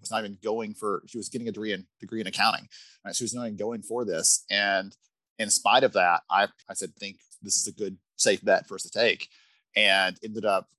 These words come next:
working out incredibly well. She was a wonderful performer as a college student, right? She's learning the ropes of work and at the same time getting a chance to, whatever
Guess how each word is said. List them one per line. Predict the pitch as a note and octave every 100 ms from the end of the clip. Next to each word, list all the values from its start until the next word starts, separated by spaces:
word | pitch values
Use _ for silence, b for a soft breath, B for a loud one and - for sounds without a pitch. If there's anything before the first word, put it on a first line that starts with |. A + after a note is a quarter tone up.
| A2+
working | A2+ A2 G#2+
out | F2+ F2 -
incredibly | A2 - A#2 A2 G#2
well. | G2+ F#2+ F2+
She | - B2
was | A2
a | G2+
wonderful | F2+ F#2+ G#2+ A2 G#2 - F#2+ F#2+ _ _ _ _ -
performer | G#2+ G#2+ G#2+ G#2+ G#2 G#2 _ -
as | F#2+ F#2
a | F2+ E2 B B B B B B B _ -
college | A#2 G#2
student, | - A2+ A2+ A#2 - -
right? | G#2+ A2+ -
She's | G#2+
learning | G2 G#2+
the | G#2+
ropes | G2+ A2+ -
of | G2
work | G#2 A2+ A#2+
and | A2 E2+
at | G2+
the | -
same | - G#2+
time | G#2 A#2 A2+ A2 G#2+
getting | A2 G#2
a |
chance | - G#2+ -
to, | - G2+ E2+ _ _ G#3+ G#3+ - _ _ _ _ F#2+
whatever | G2 G#2 A2